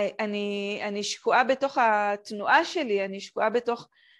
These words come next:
החיבור המיסטי שהתנועה שלי עכשיו יוצרת, והחיבורים שאני עושה עם העולם שמעבר, או עם אנשים שמסביבי, או הלימוד שאני כרגע נותנת תוך כדי הריקוד שלי. וזה משהו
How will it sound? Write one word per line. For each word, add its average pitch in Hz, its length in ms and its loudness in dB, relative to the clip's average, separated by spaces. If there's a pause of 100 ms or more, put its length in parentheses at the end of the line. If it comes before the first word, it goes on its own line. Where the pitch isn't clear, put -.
(200)
החיבור 254 500 2
המיסטי 269 440 0
שהתנועה 226 460 -2
שלי 240 240 -4
עכשיו 214 320 -6
יוצרת, 233 500 -2
והחיבורים 196 920 -4
שאני 208 280 -6
עושה 247 320 -2 (580)
עם 202 200 -8
העולם 208 500 0
שמעבר, 214 640 -2
או 190 200 -2
עם 185 160 -8
אנשים 196 340 -8
שמסביבי, 208 800 -6
או 196 120 -2
הלימוד 196 380 -6
שאני 233 260 -4
כרגע 208 340 -4
נותנת 202 440 -8
תוך - 200 -16
כדי 202 180 -4
הריקוד 196 560 -2
שלי. 202 320 -6 (1200)
וזה 208 760 4
משהו 339 680 0